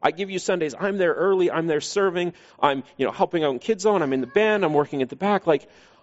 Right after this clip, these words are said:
I'm spending my Sundays working for you, so leave me alone the rest of the week." And that was my thought process.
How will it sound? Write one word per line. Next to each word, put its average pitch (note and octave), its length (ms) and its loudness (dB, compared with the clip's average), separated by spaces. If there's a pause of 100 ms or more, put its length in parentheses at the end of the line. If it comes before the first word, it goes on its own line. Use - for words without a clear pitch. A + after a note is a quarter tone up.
(140)
I'm G#3 200 0
spending G#3+ 480 2
my F3 140 4
Sundays D#3+ 480 2
working C#3 340 2
for C#3 160 0
you, B2 400 4
so A#2+ 240 2
leave C3 600 0
me G3 100 6
alone C#3+ 300 6
the A#2 100 2
rest A2 280 0
of G#2 60 -8
the G#2 60 -8
week." G2 280 -10
And D3+ 100 -2
that A3 140 0
was A3+ 180 -6
my F3+ 220 0
thought F#3 360 -4
process. - 680 -6